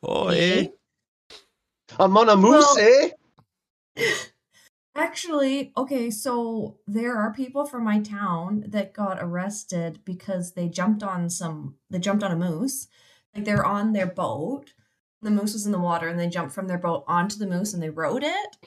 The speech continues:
Speaker 2: But they got
Speaker 3: <laughs>
Speaker 2: fined by the conservation officers 'cause it's illegal to, to do that. You can't do that. You can't jump, you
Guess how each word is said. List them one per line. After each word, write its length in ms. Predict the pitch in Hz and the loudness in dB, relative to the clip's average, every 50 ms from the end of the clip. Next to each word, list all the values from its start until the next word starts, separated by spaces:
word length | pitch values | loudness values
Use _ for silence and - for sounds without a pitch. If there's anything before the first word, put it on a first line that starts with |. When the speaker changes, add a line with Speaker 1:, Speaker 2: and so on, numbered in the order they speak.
| - _ _ _ _ _ _ _ | -20 _ _ _ _ _ _ _
Speaker 2:
But 120 | - 233 208 | -4 -2 0
they 100 | 233 226 | 0 2
got 240 | 214 240 220 - - | 2 2 2 2 2
Speaker 3:
<laughs> 120 | - 226 | 2 2
Speaker 2:
fined 480 | 226 220 233 233 233 240 233 226 208 208 | 4 2 2 2 0 0 -2 -2 -4 -4
by 260 | 202 196 196 202 202 - | -4 -2 -2 -2 -2 -2
the 240 | 208 202 190 190 190 185 | -2 0 0 0 -2 -2
conservation 680 | 240 233 247 269 285 277 233 240 269 302 302 339 302 | -2 -2 0 0 -2 -2 -2 -2 -2 -2 -2 -2 -2
officers 520 | 247 233 226 220 233 214 - 208 208 208 - | -2 -2 -2 -4 -6 -8 -6 -6 -6 -6 -4
'cause 100 | 247 247 | -4 -2
it's 180 | 247 233 220 233 | -2 -4 -4 -6
illegal 880 | 214 214 214 220 247 247 214 220 170 147 143 165 190 208 208 214 - _ _ - | -4 -2 -2 -2 -2 -2 -2 0 0 0 0 -2 -4 -6 -8 -10 -12 _ _ -12
to, 220 | - 220 107 107 107 - _ | -10 -10 -10 -10 -12 -18 _
to 120 | - 233 214 | -10 -8 -6
do 180 | 202 220 226 | -4 -2 -2
that. 400 | 185 160 131 - - - - - - _ _ _ _ _ _ | -2 -4 -6 -8 -10 -14 -20 -20 -20 _ _ _ _ _ _
You 40 | 220 | -4
can't 180 | 233 269 262 220 | -2 -2 0 0
do 140 | 254 269 262 | 0 2 2
that. 200 | 208 165 - - | 2 0 0 -2
You 40 | 156 | -4
can't 320 | - - 254 247 240 233 220 | -6 -4 -4 -4 -2 -4 -4
jump, 260 | 226 226 233 220 - 226 | -2 -2 -2 -4 -6 -10
you 80 | 220 | -8